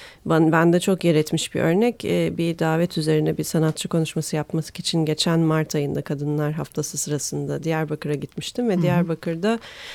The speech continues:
Speaker 1: e, fotoğraf muhabiri olarak çalışan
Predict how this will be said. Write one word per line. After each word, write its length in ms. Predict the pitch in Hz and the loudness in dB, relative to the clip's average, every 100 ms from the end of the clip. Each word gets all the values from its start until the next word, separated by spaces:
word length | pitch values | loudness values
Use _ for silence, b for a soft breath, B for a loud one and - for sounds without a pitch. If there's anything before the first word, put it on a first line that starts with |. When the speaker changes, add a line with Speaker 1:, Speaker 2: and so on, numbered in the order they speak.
| B | B
Speaker 1:
e, 200 | - 165 | -2 0
fotoğraf 500 | 160 175 175 170 175 | 0 -2 2 2 0
muhabiri 360 | 175 160 160 160 | -2 0 -2 -2
olarak 360 | 156 151 151 | 0 0 -2
çalışan 580 | - 156 151 - 156 185 | -4 -4 -4 -2 -2 -2